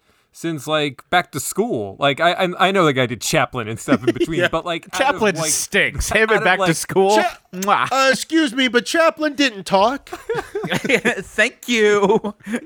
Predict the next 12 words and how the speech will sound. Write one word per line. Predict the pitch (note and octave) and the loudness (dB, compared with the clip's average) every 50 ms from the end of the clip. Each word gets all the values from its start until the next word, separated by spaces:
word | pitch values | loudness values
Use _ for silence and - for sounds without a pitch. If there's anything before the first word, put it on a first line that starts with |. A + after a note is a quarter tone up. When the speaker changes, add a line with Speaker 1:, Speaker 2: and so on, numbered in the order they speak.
| - - _ - C4+ - G3+ - - - _ _ - - - - - _ _ _ _ | -10 -18 _ -8 -8 -8 -8 -10 -18 -20 _ _ -20 -20 -20 -20 -20 _ _ _ _
Speaker 3:
When | - E3 F3+ | 0 2 2
I | F#3 F#3+ G3 | 4 2 2
did | F3+ F#3+ F#3+ F3 E3 C#3+ | 2 2 2 2 2 0
my | D3 D3 D3+ F3 G3 A3 | -2 -2 -2 0 0 0
Speaker 1:
He | B3 | 0
wore, | B3+ C4 | 0 0
Speaker 3:
research | D4 D#4 F#4 G#4+ G4+ E4+ D4+ D4+ | 0 2 2 0 2 2 0 0
Speaker 1:
like, | A#3 - D#4+ | 0 0 0
a | D4 | 0
Speaker 3:
on | D4+ D4 | 0 -2
Chaplin. | - E4+ D#4 D4 D#4 - - - E4 G4+ F#4+ - - - - F#3+ - - - | -2 -2 0 0 0 -2 -4 -4 -2 -2 -2 -4 -6 -10 -12 -16 -18 -14 -14
<laughs> | C#4 - _ _ - A3+ | -14 -14 _ _ -18 -18